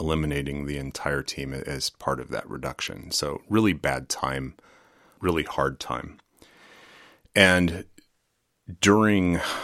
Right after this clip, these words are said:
uh, the conversation with him where I was telling him that, that his job was being eliminated, he was like, "Wade, I, I understand and I, I get this.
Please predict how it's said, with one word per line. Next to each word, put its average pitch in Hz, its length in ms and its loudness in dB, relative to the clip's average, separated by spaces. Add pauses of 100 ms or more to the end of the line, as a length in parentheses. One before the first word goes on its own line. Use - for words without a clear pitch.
(160)
uh, 76 220 0
the 73 80 -6
conversation 82 760 2
with 73 160 -4
him 73 180 -2
where 71 140 -2
I 69 60 -2
was 69 180 -2
telling 73 260 -4
him 71 300 -4
that, 69 180 -6
that 73 160 -4
his 73 180 -2
job 92 300 0
was 78 160 -4
being 69 220 -8
eliminated, 69 580 -6 (380)
he 85 120 -8
was 78 160 -4
like, 73 240 -4
"Wade, 78 300 2
I, 76 120 -2
I 76 220 -2
understand 76 540 -2
and 71 100 -4
I, 71 260 -6
I 71 40 -6
get 71 240 -4
this. - 360 0